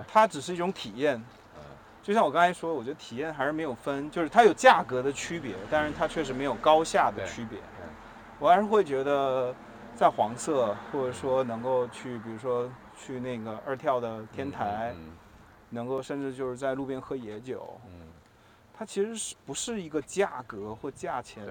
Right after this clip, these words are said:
Speaker 1: 能够带来的。
Speaker 2: 对，对。是。
Speaker 1: 对，很多时候我还喜欢去那以前亮马桥底下还有一些野摊儿。
Speaker 2: 但，但是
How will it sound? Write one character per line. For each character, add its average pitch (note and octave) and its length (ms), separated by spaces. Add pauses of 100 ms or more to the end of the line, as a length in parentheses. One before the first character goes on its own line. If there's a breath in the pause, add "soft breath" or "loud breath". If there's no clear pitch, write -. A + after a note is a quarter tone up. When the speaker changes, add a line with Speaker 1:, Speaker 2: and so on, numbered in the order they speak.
(140)
Speaker 1:
能 G#2+ 160
够 B2 140
带 C#3 220
来 A2 60
的。 - 240 (260)
Speaker 2:
对， - 0
对。 - 0
是。 - 60 (340)
Speaker 1:
对， A#2 120 (240)
很 C3 80
多 D#3 100
时 C#3+ 100
候 C#3+ 80
我 C3+ 100
还 A#2 140
喜 - 140
欢 - 160
去 C#3 180
那 B2 60
以 A2 100
前 A#2 160
亮 C3 140
马 A#2 100
桥 A2 280
底 A2 140
下 A#2 100
还 A#2+ 100
有 A2+ 140
一 A#2 100
些 A#2+ 180
野 G#2 160
摊 - 180
儿。 A2 180
Speaker 2:
但， F3+ 100
但 E3+ 40
是 D#3+ 160